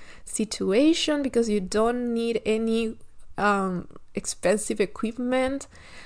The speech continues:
And then in the question about how you can get paid, you wrote,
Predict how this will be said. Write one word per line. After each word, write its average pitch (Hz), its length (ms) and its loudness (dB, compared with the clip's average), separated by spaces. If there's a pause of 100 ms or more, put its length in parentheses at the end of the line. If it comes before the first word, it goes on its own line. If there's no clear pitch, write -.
(280)
And 214 260 6
then 226 160 8
in 233 260 2
the 214 140 4
question 233 520 -2
about 214 340 0 (100)
how 220 100 2
you 220 180 2
can 214 180 -2
get - 280 -8
paid, 285 300 6
you 214 160 2
wrote, 202 440 0